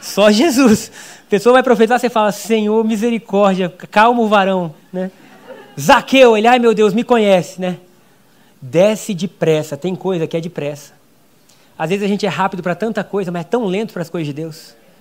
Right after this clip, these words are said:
É rápido pra estudar, rápido pra fazer desenvolvimento pessoal, rápido pra fazer negócio, rápido às vezes pra reclamar, mas com as coisas de Deus é uma lentidão. E Jesus tá dizendo, "Ei, bora, acelera,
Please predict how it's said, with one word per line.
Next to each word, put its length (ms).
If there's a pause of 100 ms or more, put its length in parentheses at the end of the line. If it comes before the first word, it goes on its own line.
(540)
É 140
rápido 340
pra 140
estudar, 460
rápido 320
pra 100
fazer 200
desenvolvimento 400
pessoal, 340
rápido 340
pra 100
fazer 220
negócio, 500 (240)
rápido 340
às 80
vezes 140
pra 100
reclamar, 640 (220)
mas 180
com 80
as 120
coisas 260
de 120
Deus 240
é 40
uma 140
lentidão. 1000 (800)
E 140
Jesus 180
tá 100
dizendo, 260 (320)
"Ei, 380 (560)
bora, 380 (300)
acelera, 640